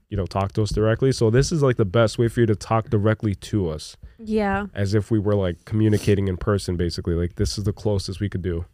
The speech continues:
Speaker 2: Yeah, for now.
Speaker 1: For now.
Speaker 2: Eventually, we'll do, like, invites and call-ins and stuff.
Speaker 1: Yeah, video conferences. Yep. Okay,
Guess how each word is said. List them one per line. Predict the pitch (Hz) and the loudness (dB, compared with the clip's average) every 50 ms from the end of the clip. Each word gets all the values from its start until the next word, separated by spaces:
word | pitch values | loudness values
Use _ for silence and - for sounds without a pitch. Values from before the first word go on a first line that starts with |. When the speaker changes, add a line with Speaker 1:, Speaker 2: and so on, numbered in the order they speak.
| - - - _ | -20 -20 -20 _
Speaker 2:
Yeah, | - 214 196 190 190 | -6 -4 -2 -2 -2
for | - - - 220 226 | -4 -6 -6 -4 -4
now. | 226 220 208 190 185 180 185 180 214 - | -4 -4 -4 -6 -6 -8 -10 -12 -10 -6
Speaker 1:
For | - 233 | -2 0
now. | 208 277 302 | 2 2 2
Speaker 2:
Eventually, | 320 311 - - 302 269 262 254 240 | 2 0 -2 -2 -2 -2 0 -2 -2
we'll | 226 226 220 208 | -2 -2 -4 -4
do, | 196 220 214 208 | -4 -4 -4 -4
like, | 196 190 185 180 175 - 185 | -4 -4 -6 -6 -8 -8 -8
invites | 190 190 185 190 190 180 180 180 185 - - | -8 -8 -6 -6 -6 -6 -6 -8 -10 -12 -14
and | - 180 185 190 190 190 190 202 - _ _ _ _ | -20 -20 -20 -20 -20 -20 -20 -20 -20 _ _ _ _
call-ins | - - 202 196 196 196 196 190 196 196 202 208 - - | -14 -10 -8 -8 -8 -8 -8 -10 -10 -10 -12 -14 -14 -14
and | - 214 214 | -16 -16 -18
stuff. | - - - - 277 240 | -18 -16 -16 -16 -14 -8
Speaker 1:
Yeah, | - 87 85 85 | -6 -4 -4 -2
video | 80 87 98 98 104 101 | 0 0 2 4 4 4
conferences. | 98 - 101 98 95 - 101 90 - 101 101 95 92 - - | 4 2 2 0 2 0 -2 0 0 0 0 0 -2 -4 -4
Yep. | 92 92 - - _ _ _ - - - - - - - - | -4 -6 -6 -8 _ _ _ -20 -20 -20 -20 -20 -10 -2 2
Okay, | 127 127 110 | 4 4 4